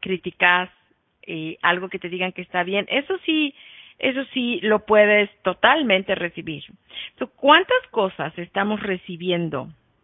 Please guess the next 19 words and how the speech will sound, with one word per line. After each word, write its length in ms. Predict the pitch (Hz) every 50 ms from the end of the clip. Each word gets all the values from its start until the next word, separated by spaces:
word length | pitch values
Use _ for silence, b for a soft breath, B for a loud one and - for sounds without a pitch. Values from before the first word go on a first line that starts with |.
| _ _ _ _ _ _ _ _ _ _ _ -
que 140 | 202 185
no 280 | 185 190 196 196 190 180
es 120 | 175 175
recibir? 500 | 170 165 156 - - 156 143 - - - - - - _ _ _ _ _ _ _ _ _ _ B B B B B B B B B B -
Y 140 | 226 196 160
que 180 | - - 196
el 100 | 185 185
verdadero 560 | 175 185 180 175 185 185 180 190 196 208 214 214
recibir 800 | 202 196 190 196 - - 180 170 170 185 185 175 165 156 170
nos 180 | 170 165 165 -
podría 600 | _ - 175 170 170 160 185 180 226 285 403 466 480 -
permitir 840 | - 196 180 180 175 170 165 160 151 151 _ - 147 143 123 - - - - - - _ _ b b b b b b b b b b
crear 520 | - - 180 180 180 185 180 175 180 185 185
nuestra 380 | 202 220 247 - - 202 185
vida 240 | 180 180 170 170 170
de 100 | 165 175
manera 440 | 170 170 170 165 165 160 160 160 165 _ -
totalmente 1160 | 170 160 - _ _ 185 175 180 175 170 170 170 160 156 156 147 147 139 139 139 - - -
diferente. 520 | - 160 156 - - - - - - 190